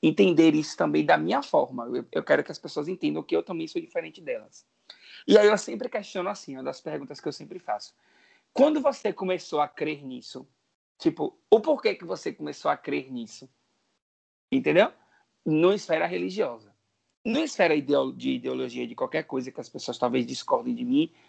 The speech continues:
eu também pergunto a mesma coisa. O porquê que você acredita nisso? Porque eu preciso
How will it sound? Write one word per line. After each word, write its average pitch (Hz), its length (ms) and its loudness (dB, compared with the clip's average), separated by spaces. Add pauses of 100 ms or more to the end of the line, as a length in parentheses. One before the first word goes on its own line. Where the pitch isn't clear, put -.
(140)
eu 175 140 8
também 180 260 2
pergunto 165 640 0
a 180 100 2
mesma 185 360 -2
coisa. 123 400 -8 (340)
O 262 80 4
porquê 180 640 2
que 160 100 -10
você 143 540 -4
acredita 131 560 -4
nisso? 120 400 -12 (840)
Porque 247 460 6
eu 220 140 4
preciso 180 840 -6